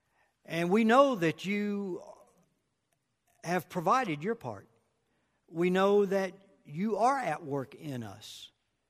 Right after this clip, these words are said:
both to will and to do of your good pleasure. We know that you are there to give us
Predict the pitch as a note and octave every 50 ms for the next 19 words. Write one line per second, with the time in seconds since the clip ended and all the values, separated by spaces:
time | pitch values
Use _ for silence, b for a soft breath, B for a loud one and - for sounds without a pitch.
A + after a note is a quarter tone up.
0 | _ _ _ _ D3 C#3 E3 E3 D3+ - - - - D#3+ D3 C#3 C#3+ C#3+ C#3+ C3+
1 | C3 B2 A#2 B2 A#2+ A#2 C3 C3 B2 A#2+ A2 B2 A#2+ A2 C3 B2 A2 - _ B2
2 | A#2 A#2 G#2+ - A#2 A#2+ A#2+ D3 F3 F#3 F#3+ G3 G3 G3 G3+ G#3 G#3 G3 G#3+ G#3
3 | G3+ F#3+ F#3 E3+ F3+ G#3 A3 A3+ A3+ A3+ G#3+ F#3+ G3 G3+ G#3 G#3+ G3 A3 A3 A3
4 | A3 A3 A3 - A#3 A#3 G#3+ F#3+ G3+ B3 C4+ B3+ A3+ G#3 F3+ F3 E3 - -